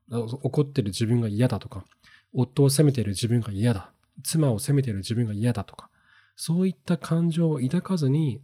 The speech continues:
相手に対して自分の思いを伝えられるようになってくるんですよ。で、僕らね、今これのレベル二ぐらいまで来てて、<laughs> ま、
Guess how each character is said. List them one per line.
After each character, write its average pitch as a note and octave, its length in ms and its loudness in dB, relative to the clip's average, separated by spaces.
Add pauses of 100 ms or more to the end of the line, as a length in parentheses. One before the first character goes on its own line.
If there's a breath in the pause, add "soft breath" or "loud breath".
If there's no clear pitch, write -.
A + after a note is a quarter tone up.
相 C#3 180 0
手 C#3+ 160 4
に A2+ 60 0
対 A2+ 240 -2
し - 60 -16
て C3+ 100 -4
自 A2+ 180 0
分 C3+ 160 4
の C3+ 80 4
思 C3+ 160 2
い C3+ 60 4
を G#2 100 0
伝 C#3+ 400 -2
え C#3 40 0
ら C#3 140 2
れ C#3+ 120 4
る D3 60 4
よ C#3+ 120 6
う G2+ 40 2
に F#2+ 60 -4
な A#2+ 80 4
っ - 80 -6
て G#2+ 100 -6
く - 100 -4
る F#2+ 80 -2
ん F2 40 -8
で F2 80 -10
す - 120 -10
よ。 F#2+ 120 -12 (1300 soft breath)
で、 A2+ 60 -2
僕 D3 200 2
ら A2 120 4
ね、 F#2+ 100 -2
今 A2 200 0
こ - 180 -8
れ D#3+ 120 4
の D#3+ 220 6
レ G#2+ 160 2
ベ D3 140 4
ル D3 100 4
二 D3 320 6
ぐ E3 80 4
ら E3+ 100 6
い A#2 60 4
ま G2 120 -2
で G2+ 100 -4
来 - 100 -10
て C3+ 140 4
て、 C#3 260 0
<laughs> G#2+ 40 -4
ま、 C3+ 120 2